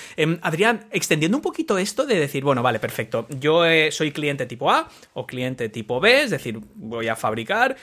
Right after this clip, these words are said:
o voy a, o lo que quiero es distribuir y vender aquí en España un determinado producto, ¿cuáles dirías que son los, los errores más típicos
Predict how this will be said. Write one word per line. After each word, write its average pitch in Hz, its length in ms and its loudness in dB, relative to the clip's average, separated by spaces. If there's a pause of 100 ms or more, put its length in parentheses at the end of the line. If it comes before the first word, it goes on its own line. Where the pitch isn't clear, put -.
(220)
o 123 160 -2
voy 131 180 2
a, 120 480 2
o 135 80 -4
lo 123 120 -2
que 120 120 -8
quiero 123 180 -2
es 120 80 -2
distribuir 117 480 0
y 190 60 2
vender 120 260 0
aquí 110 160 -6
en 113 80 -6
España 165 360 0
un 147 60 -2
determinado 117 520 -4
producto, 220 420 -2 (520)
¿cuáles 254 340 2
dirías 320 420 0
que 247 120 -6
son 226 280 0
los, 214 200 2 (180)
los 202 240 -2
errores 190 800 2 (120)
más 175 420 0
típicos 180 800 0